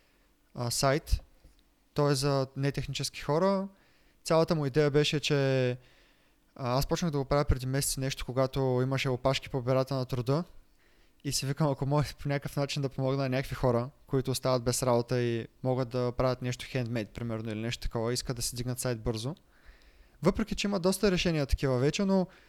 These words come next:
а, опитах се да го направя много, много, много лесно да е. В смисъл, да, да, да сведа бариерата на знания, които трябва да имаш, до абсолютния долен минимум. И,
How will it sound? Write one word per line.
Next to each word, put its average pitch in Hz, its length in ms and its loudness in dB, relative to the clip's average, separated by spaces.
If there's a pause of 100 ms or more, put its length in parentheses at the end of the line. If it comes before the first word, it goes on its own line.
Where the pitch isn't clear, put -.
(640)
а, 143 160 2
опитах 147 360 2
се 196 100 -2
да 165 80 -2
го 147 60 -2
направя 180 680 4
много, 147 400 0
много, 151 300 0
много 135 320 0
лесно 120 300 0
да 110 100 0
е. 98 60 0
В - 40 -4
смисъл, 135 300 -4 (1080)
да, 135 260 -6
да, 131 200 -2 (380)
да 139 140 0
сведа 165 460 6 (260)
бариерата 147 640 4
на 131 400 0 (220)
знания, 139 380 -2
които - 200 -6
трябва 135 180 0
да 127 60 -6
имаш, 147 220 -4
до 143 160 -2
абсолютния 156 680 -4 (240)
долен 135 420 0
минимум. 127 380 -2 (1160)
И, 147 460 4